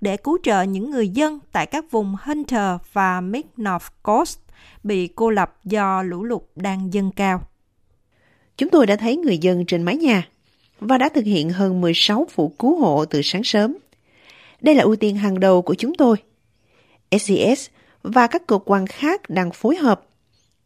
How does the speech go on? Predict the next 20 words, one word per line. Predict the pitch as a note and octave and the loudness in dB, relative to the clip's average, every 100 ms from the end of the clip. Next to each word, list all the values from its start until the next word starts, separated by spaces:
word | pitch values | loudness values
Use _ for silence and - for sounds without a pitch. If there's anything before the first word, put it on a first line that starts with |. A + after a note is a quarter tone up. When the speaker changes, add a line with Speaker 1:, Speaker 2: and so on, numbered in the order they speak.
| _ - | _ 0
Speaker 2:
Nhiều | C4+ A#3+ | 2 4
vụ | G#3+ | 2
cứu | G3+ D4 G4 | 2 0 2
hộ | B3+ D#3+ D#3+ | 2 2 2
được | F#3 E3+ | 0 0
thực | F3+ | 0
hiện | - D3+ F3+ | 0 -8 -4
bằng | G3 | -4
đường | G3 | -4
hàng | F#3 F#3+ | -4 -6
không. | - C4+ B3+ _ _ _ _ _ _ _ - | 0 0 -2 _ _ _ _ _ _ _ -8
Chúng | F3+ C4+ | -6 0
tôi | B3+ | 0
biết | D#3+ G#3 D#4 _ _ _ _ _ | 2 0 0 _ _ _ _ _
việc | C4 C4+ | -2 0
cứu | D#4 | 0
hộ | G#4 G#3+ D3+ | 0 0 0
mất | G3 | -4
thời | - E3 | -4 -4
gian | C#3+ F#3 | 0 -2